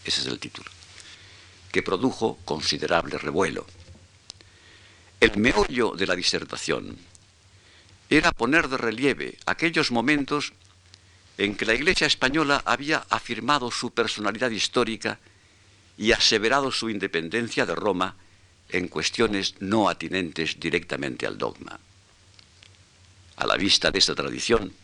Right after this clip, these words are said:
Castro concluía que la Iglesia española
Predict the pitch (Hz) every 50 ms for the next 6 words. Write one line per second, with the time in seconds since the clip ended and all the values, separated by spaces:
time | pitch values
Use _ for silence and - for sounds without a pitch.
0 | - - - - - - - - - - 127 139 - - - - 104 98 - 131
1 | 135 120 - 87 87 87 92 95 92 80 92 - - - - - - - - _
2 | _ _ - _ - - - 127 120 123 - - 185 - - 160 139 - - 127
3 | 127 147 160 156 143 147 143